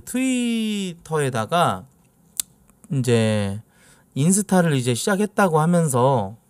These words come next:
이 글을 올렸단 말이야. "안녕하세요, 고영욱입니다. 이렇게까지, 이렇게 다시 인사를 드리기까지,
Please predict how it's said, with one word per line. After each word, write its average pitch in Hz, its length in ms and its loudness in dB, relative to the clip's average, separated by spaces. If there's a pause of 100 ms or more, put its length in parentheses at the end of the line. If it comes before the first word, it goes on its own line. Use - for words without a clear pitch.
(260)
이 127 120 -6
글을 156 320 -4
올렸단 110 400 -2
말이야. 104 480 -4 (680)
"안녕하세요, 165 540 4
고영욱입니다. 135 800 2
이렇게까지, 120 760 -4
이렇게 139 220 -4
다시 117 260 -2
인사를 143 300 0
드리기까지, 127 840 -2